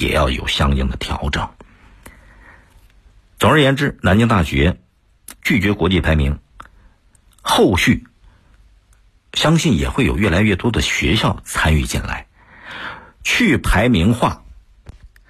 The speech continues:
也促使大家要理性的反思，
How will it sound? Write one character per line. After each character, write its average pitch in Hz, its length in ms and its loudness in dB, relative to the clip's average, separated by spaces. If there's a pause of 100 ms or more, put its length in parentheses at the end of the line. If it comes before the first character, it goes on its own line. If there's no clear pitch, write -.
(120)
也 107 240 2
促 160 300 2
使 - 200 -2
大 82 180 0
家 95 160 2
要 98 160 4
理 69 240 -2
性 - 180 0
的 78 80 2
反 - 360 -4
思， - 340 -4